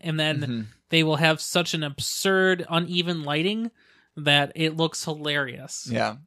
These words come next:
Speaker 2: And, like, once you have, once, once you've had a laptop with a backlit keyboard, you can't go back to, to having a regular one.
Speaker 1: No, I can type without looking at the keyboard. That's no problem for me,
Speaker 2: Yeah.
Speaker 1: but I need to see it when I set my hands down.
Speaker 2: Sure.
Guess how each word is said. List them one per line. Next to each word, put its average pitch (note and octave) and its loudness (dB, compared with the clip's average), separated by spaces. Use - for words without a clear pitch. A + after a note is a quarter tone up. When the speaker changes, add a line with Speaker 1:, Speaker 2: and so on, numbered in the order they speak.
Speaker 2:
And, C#3 -2
like, C3 6
once D#3 0
you D3+ 2
have, A#2+ 2
once, D#3 -2
once F#3 0
you've F#3+ -2
had D#3+ 4
a C#3+ 2
laptop C3 4
with B2+ -4
a A#2 2
backlit A2 0
keyboard, A2+ -2
you G#2+ -8
can't B2 -4
go A2+ 0
back G2 4
to, G2+ -10
to A2 -6
having G#2 -6
a G2+ -8
regular F#2+ -8
one. F2 -10
Speaker 1:
No, F#3+ 4
I G3+ 8
can G#3 -2
type F#3 4
without D#3 4
looking E3 -4
at C#3+ -2
the - -14
keyboard. D3 0
That's C#3+ -4
no D3+ -4
problem C#3+ 0
for D3+ -8
me, D3+ 0
Speaker 2:
Yeah. C#3+ -12
Speaker 1:
but F3+ 6
I D#3+ 2
need F3+ 0
to D#3 -2
see F#3+ 2
it E3 2
when D#3 -6
I C#3+ -2
set D#3+ -4
my D3 -4
hands D3+ 2
down. C3 -2
Speaker 2:
Sure. B2 6